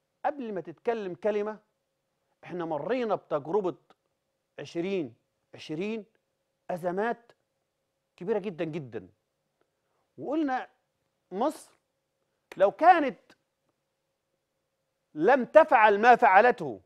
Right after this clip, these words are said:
من قيادة سياسية واعية، وممن يقومون على أمر يعرفون أين يقد-، أين يضعون أقدامهم، كانت مصر دخلت في نزاعات وفي حروب،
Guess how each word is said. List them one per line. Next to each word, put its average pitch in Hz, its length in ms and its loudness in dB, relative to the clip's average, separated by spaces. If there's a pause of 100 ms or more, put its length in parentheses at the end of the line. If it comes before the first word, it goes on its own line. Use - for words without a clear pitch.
(680)
من 226 200 -4
قيادة 233 600 2
سياسية 214 840 -4 (360)
واعية، 160 580 2 (1700)
وممن 269 520 -2
يقومون 233 560 0
على 233 260 0
أمر 277 600 0 (480)
يعرفون 202 720 2
أين 240 320 -4
يقد-، 214 540 -4
أين 226 280 4
يضعون 208 500 0
أقدامهم، 254 920 0 (840)
كانت - 200 -8
مصر 220 360 -8
دخلت 196 360 -2
في 175 100 -8
نزاعات 170 880 -4
وفي 147 160 -20
حروب، 220 800 -2